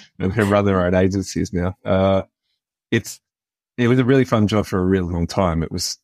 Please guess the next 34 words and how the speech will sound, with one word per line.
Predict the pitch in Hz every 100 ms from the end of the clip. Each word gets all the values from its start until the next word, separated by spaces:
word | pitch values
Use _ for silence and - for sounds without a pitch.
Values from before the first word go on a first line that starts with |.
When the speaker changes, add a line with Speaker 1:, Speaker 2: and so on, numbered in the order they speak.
| _ -
Speaker 2:
super | - 107 -
creative | - 92 90 80
environment. | 78 87 87 87 - _ -
Um, | 80 80 76 73 _ _ _ _ _ _ _ _ 85
and | 82 87
you're | 80 _ -
surrounded | - 90 85 90 82
by | 80
creative | 80 - 85 78 -
people. | 92 85 82 80 - _ _ _ -
So | - 85
it's |
kinda | - 87 85
high | 82 85
energy | 82 78 - 80 78
and, | 78 76 - _ _ _ 78
uh, | 76 78 78 _ _ _
but, | 87 - -
you | 80
know, | 78 76 _ _ _ _ -
that | 92 -
comes | 82 78 - - _ -
with | 87
a | 80
lot | 85
of | 80
late | 82 -
nights | 85 82 -
and | 85
a |
lot | 82 80
of | 78
weekends. | 78 - 80 80 80 -
And | 87 82 80